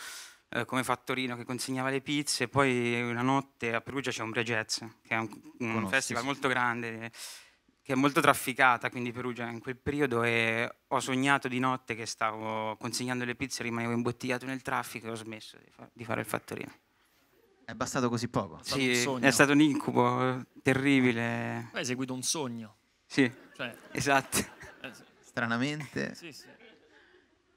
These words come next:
Speaker 1: Questo.
Speaker 2: particolare come
Speaker 3: Andrea, in bocca al lupo.
Speaker 1: Viva il lupo.
Speaker 3: No, fidati.
Speaker 2: No.
Speaker 1: Crepi, il lupo.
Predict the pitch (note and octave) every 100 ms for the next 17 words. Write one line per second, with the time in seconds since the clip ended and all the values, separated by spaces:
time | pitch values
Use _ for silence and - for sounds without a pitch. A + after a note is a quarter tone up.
0 | _ _ C3+ - _ _ _ _ - A#2+
1 | - A#2+ C#3+ F#2+ - - - - - _
2 | C3+ C3 A#2 B2+ C3 C3 B2 A#2+ A2+ B2
3 | _ _ _ _ _ _ _ _ C3 C3
4 | B2 A#2+ A#2 - - - _ _ _ _
5 | _ C3+ A2+ G#2+ B2+ A2+ G2+ - G2 F2+
6 | D#2+ C#3+ C#3 B2+ B2 A2 C3+ C#3 C#3+ A#2